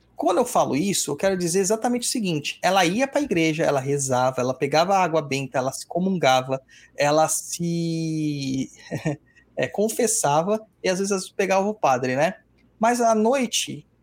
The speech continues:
na, o véu, né, com, com, coberta com o manto da, da escuridão, ela fazia feitiçaria. Tá? E ela ula-, usava muitas vezes, na magia ibérica, se usa muitas vezes,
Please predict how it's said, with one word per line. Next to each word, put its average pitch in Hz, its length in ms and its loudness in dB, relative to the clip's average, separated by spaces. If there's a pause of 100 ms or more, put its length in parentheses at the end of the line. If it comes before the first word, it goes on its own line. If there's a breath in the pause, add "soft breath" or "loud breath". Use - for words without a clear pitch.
(140)
na, 156 380 2
o 139 140 -2
véu, 165 460 2 (280)
né, 143 240 -2
com, 147 240 -6
com, 165 220 -12
coberta 170 420 0
com - 160 -6
o 156 60 0
manto 202 360 0
da, 139 160 -2
da - 180 -10
escuridão, 147 640 0 (440 soft breath)
ela 202 160 0
fazia 214 240 -4
feitiçaria. 214 600 -4 (1400)
Tá? 151 280 0
E 208 160 2
ela 254 140 6
ula-, 214 340 4
usava 196 420 2
muitas 185 320 -2
vezes, 185 300 -2
na 185 100 -2
magia 202 340 -2
ibérica, 151 480 0
se - 140 -4
usa 202 140 -2
muitas 226 280 -2
vezes, 139 380 -4